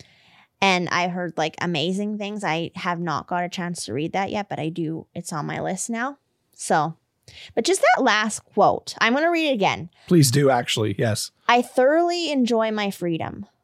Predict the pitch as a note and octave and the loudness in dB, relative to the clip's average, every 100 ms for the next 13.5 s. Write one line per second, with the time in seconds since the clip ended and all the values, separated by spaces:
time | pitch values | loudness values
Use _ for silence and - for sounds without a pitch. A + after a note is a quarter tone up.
0 | _ - G#3 A3+ C4 D4 C#4 - G#3+ G#3 | _ 4 6 6 4 -2 -2 2 2 2
1 | G#3 G3+ - E3+ C2+ - - - _ _ | -2 -2 0 0 -2 -6 -10 -10 _ _
2 | - G#3+ G#3+ A#3 C4+ D#4 A#3+ G#3+ G#3 F#3+ | -4 2 4 4 0 -2 0 0 0 -4
3 | F#3 - D#3+ - - _ _ - - - | -6 -4 -4 -4 -10 _ _ -20 -20 0
4 | A3 G#3 G3+ G#3+ G3 A3+ C4+ C#4+ C4+ A3 | 4 4 4 -2 0 0 -2 -2 0 -2
5 | A#3 C4 C4 F#3+ F3 F3 F3 - _ _ | -2 -4 -2 -2 -2 -4 -6 -10 _ _
6 | - F#3+ G3 F#3+ G3 A#3 A#3 A#3+ A3+ G3+ | -2 2 2 2 2 2 0 -2 -6 -2
7 | F3+ F3+ - - C3 D#3+ F3 - - E3+ | -2 -2 -6 -2 -2 -2 -4 -6 -6 -8
8 | _ - _ _ _ _ _ _ _ _ | _ -20 _ _ _ _ _ _ _ _
9 | _ _ _ - F2+ G#2 A2 A2 - _ | _ _ _ -6 -2 0 0 -2 -8 _
10 | _ _ _ _ _ _ - - A2 B2 | _ _ _ _ _ _ -6 2 4 4
11 | A2+ G#2+ A2 - A2 A2+ G#2+ G2 G2 _ | 0 -2 -4 0 2 2 2 2 -2 _
12 | _ _ _ - G2+ G2+ G2+ G#2 - F#2+ | _ _ _ 0 2 4 2 -2 -4 -2
13 | G2 G2+ - A2+ A#2 | -2 -2 0 0 0